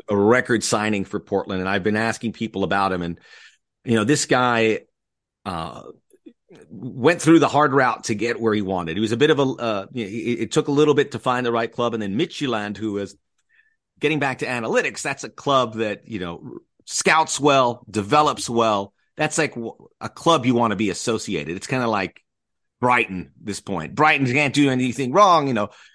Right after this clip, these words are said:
if you say Brighton, you're like, "Oh, yeah, yeah, that's great." Well, Midtjylland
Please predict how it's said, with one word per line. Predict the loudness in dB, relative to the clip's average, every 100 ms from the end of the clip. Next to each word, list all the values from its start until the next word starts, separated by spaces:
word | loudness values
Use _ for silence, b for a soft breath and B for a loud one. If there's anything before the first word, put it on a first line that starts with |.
| _ -10
if | -4
you | 0
say | 0
Brighton, | 2 2 2 0
you're | -2
like, | 0
"Oh, | 0
yeah, | 2 0
yeah, | 0 -2
that's | -4 -10
great." | -10 -8 -6
Well, | -2
Midtjylland | 0 0 0 0 0 -2 -8